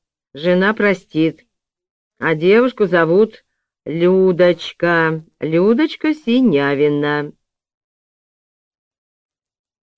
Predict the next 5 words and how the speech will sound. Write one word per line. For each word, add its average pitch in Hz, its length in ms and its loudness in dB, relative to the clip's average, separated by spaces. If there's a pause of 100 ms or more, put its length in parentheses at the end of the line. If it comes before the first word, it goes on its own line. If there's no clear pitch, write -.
(160)
Когда 196 600 2
этот 294 380 0
мусор 262 760 4
уронит, 190 640 2
наконец, 165 520 -2